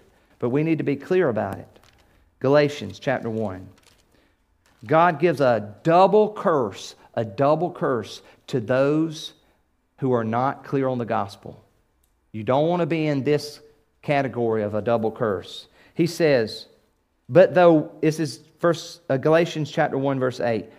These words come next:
"But though we or an angel from heaven preach any other gospel," in other words,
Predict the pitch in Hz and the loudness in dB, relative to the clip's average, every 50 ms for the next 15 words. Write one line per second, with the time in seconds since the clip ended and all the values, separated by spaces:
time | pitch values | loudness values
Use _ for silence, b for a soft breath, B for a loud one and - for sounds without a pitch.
0 | B _ - 160 160 - 127 160 160 151 143 139 131 151 185 208 233 247 254 254 | B _ 2 2 2 4 4 6 6 6 6 6 6 4 4 4 4 2 0 0
1 | 233 B B B - 135 139 143 139 - - 151 185 214 220 208 220 220 185 - | -4 B B B -2 0 2 2 0 0 -2 -2 0 0 0 0 0 -2 -2 -2
2 | 202 190 180 170 160 139 120 110 107 104 104 B B B B - - 190 175 160 | -4 -2 0 0 0 0 0 -2 -4 -6 -8 B B B B 0 2 4 4 4
3 | - - - - 175 190 214 226 240 254 254 247 - - 190 208 214 202 220 208 | 2 -4 -8 -2 0 2 2 4 4 2 0 0 0 4 4 6 6 6 4 2
4 | 175 156 202 190 180 160 - - - 127 104 90 - - _ _ _ _ _ _ | 2 4 4 4 4 2 -2 -4 -6 -4 -4 -4 -8 -14 _ _ _ _ _ _
5 | _ _ _ _ _ _ _ _ _ _ _ _ 123 131 165 180 185 190 190 190 | _ _ _ _ _ _ _ _ _ _ _ _ -4 0 2 2 4 4 4 2
6 | 180 - | 2 0